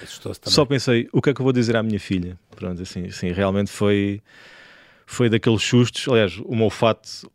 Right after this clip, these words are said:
Speaker 2: o meu fato de caça ainda está, está roto nas pernas e nos braços.
Speaker 1: És tu e aqueles os que são mordidos por tubarões, porque
Speaker 2: Sim, mas pronto. Ah,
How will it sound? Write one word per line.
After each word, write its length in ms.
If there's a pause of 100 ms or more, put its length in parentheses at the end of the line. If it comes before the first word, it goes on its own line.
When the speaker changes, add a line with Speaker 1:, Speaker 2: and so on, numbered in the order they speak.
Speaker 2:
o 60
meu 80
fato 260
de 60
caça 340
ainda 160
está, 560
está 160
roto 320
nas 120
pernas 400
e 40
nos 160
braços. 480
Speaker 1:
És 100
tu 220
e 100
aqueles 240
os 140
que 120
são 120
mordidos 260
por 120
tubarões, 320
porque 220
Speaker 2:
Sim, 360 (100)
mas 400 (160)
pronto. 380
Ah, 600